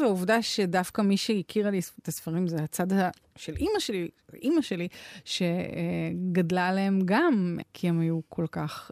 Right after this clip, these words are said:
חזקים פה בשנות החמישים והשישים, אבל החיבור שלי אליהם היה כל כך חזק, ואורה הכפולה, אני חושבת, עד היום הוא הספר שקראתי הכי הרבה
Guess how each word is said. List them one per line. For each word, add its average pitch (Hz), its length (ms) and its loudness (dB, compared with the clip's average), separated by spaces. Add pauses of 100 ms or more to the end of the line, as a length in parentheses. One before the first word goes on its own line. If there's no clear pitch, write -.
חזקים 160 520 -2
פה 240 120 0
בשנות 165 420 -4
החמישים 165 1000 -2
והשישים, 180 680 -2 (580)
אבל 170 220 2
החיבור 170 680 2
שלי 165 340 -2
אליהם 139 320 -6
היה 165 320 -4 (440)
כל - 160 -8 (140)
כך 254 220 0
חזק, 147 380 -6 (280)
ואורה 165 680 0
הכפולה, 180 480 0
אני 180 120 4
חושבת, 180 440 0
עד 175 160 0
היום 185 280 4
הוא 208 140 6
הספר 160 520 -2
שקראתי 175 680 -6
הכי 202 500 -4
הרבה 170 360 -2